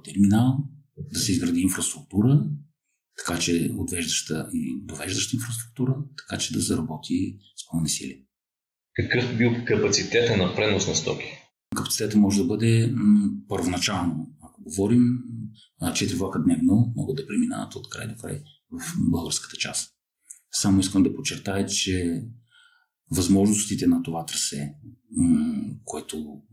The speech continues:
Speaker 1: през всички държави и най-вече стартиращ Китай, са толкова големи, че, м, и пет влака дневно не можем да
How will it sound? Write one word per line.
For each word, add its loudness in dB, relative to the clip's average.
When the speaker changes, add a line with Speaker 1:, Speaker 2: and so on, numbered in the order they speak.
Speaker 1:
през 0
всички -2
държави -2
и 2
най-вече -2
стартиращ -8
Китай, -2
са -2
толкова 2
големи, 4
че, 0
м, 2
и 2
пет 0
влака -2
дневно 6
не 6
можем 0
да -4